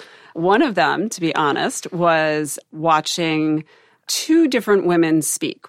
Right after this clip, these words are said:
Linda Fairstein, who was the former head of the sex crimes unit in the Manhattan D A's office, and when I was in college, I saw her speak, and I literally had one of those moments of,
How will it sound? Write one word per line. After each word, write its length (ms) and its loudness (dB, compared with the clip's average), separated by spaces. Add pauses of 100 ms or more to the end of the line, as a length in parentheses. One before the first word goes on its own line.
(180)
Linda 300 2
Fairstein, 880 0
who 260 -2
was 260 -6
the 80 -8
former 340 -2
head 180 -6
of 120 -6
the 80 -6
sex 280 -6
crimes 320 -4
unit 180 -2
in 40 -4
the 80 -4
Manhattan 400 -2
D 120 -2
A's 200 -2
office, 400 -2
and 100 -2
when 120 0
I 80 0
was 160 -4
in 100 -4
college, 600 -2 (400)
I 100 -6
saw 240 2
her 140 -4
speak, 600 -4
and 360 0
I 220 2
literally 720 2
had 340 0
one 220 -4
of 120 -6
those 280 -4
moments 360 -2
of, 200 -6